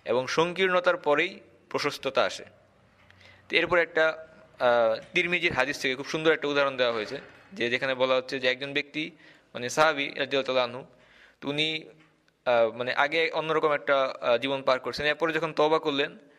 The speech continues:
তখন তার পূর্বের সেই সমস্ত সাথীরা তাকে, মানে, খারাপ কাজের দিকে আহ্বান করলো।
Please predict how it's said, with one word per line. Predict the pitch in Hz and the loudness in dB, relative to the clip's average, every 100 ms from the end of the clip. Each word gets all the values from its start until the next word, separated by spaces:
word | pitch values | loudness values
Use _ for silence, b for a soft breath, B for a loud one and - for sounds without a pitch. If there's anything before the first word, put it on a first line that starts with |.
| b - | b -8
তখন | 143 147 | -4 0
তার | 156 | 0
পূর্বের | 170 185 185 175 | 0 2 2 0
সেই | 165 165 | -2 -2
সমস্ত | 160 151 | -4 -2
সাথীরা | 156 143 143 135 147 | -2 0 0 -2 0
তাকে, | 123 131 131 - - _ _ | -2 -2 -4 -8 -16 _ _
মানে, | - 117 | -16 0
খারাপ | 131 135 | 2 2
কাজের | 139 135 | 0 -4
দিকে | 127 127 | -2 0
আহ্বান | 120 117 110 | 0 -2 -6
করলো। | 101 120 | -12 -16